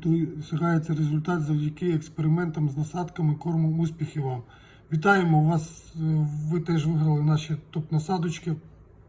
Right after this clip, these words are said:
Вони обов'язково поїдуть до вас. І третій наш переможець,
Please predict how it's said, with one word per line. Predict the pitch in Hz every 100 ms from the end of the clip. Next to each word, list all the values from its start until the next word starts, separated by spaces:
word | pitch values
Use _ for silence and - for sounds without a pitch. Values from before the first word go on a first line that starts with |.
| - -
Вони | 147 151
обов'язково | 151 147 139 - 156
поїдуть | 143 147 143 143 135
до | 135
вас. | 120 - - - - - - - - - -
І | 165
третій | 185 196 190
наш | 175 156
переможець, | - 170 180 180 160 151 -